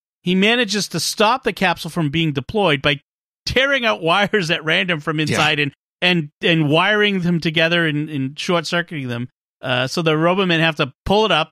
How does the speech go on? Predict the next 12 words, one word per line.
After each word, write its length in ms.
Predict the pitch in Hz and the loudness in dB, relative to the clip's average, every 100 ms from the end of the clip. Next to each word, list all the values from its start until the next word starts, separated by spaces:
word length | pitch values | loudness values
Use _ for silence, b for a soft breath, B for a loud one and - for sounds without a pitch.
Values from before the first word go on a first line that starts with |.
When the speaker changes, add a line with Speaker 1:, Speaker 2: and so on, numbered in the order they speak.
| _ - | _ -10
Speaker 1:
literally 500 | 151 185 190 147 135 | -2 0 2 2 0
with 200 | 131 131 | -2 -2
a 140 | 117 | -2
rope 380 | 123 151 123 - - - | 0 0 0 -6 -14 -8
and, 280 | 117 113 - _ _ - | -6 -6 -12 _ _ -6
and 260 | 143 143 190 | -4 -2 0
Ian 340 | 196 185 160 | 2 2 2
then 160 | 160 165 | 0 0
escapes 480 | 147 - 233 247 214 | -2 0 0 0 -2
out 140 | 185 | -2
the 80 | 160 | -2
bottom 400 | 143 135 135 | 0 -2 -2